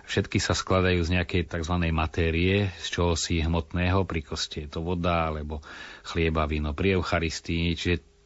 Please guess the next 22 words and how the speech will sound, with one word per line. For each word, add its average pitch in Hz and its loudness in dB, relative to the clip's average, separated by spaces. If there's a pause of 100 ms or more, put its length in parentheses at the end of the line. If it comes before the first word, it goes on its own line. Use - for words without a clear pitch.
ten 87 2
základ 92 0
materiálny, 92 2 (400)
kde 95 2
Duch 104 0
Svätý 120 0
v 85 -2
duši 104 -2
pôsobuje 104 0
v - -8
tej 98 0
chvíli, 101 0
keď 95 -4
sa 87 -2
sviatosť 92 -2
udeluje, 87 2
čiže 90 0
je - -2
tam 85 -2
prítomná 82 -2
tá 80 -4
matéria, 92 2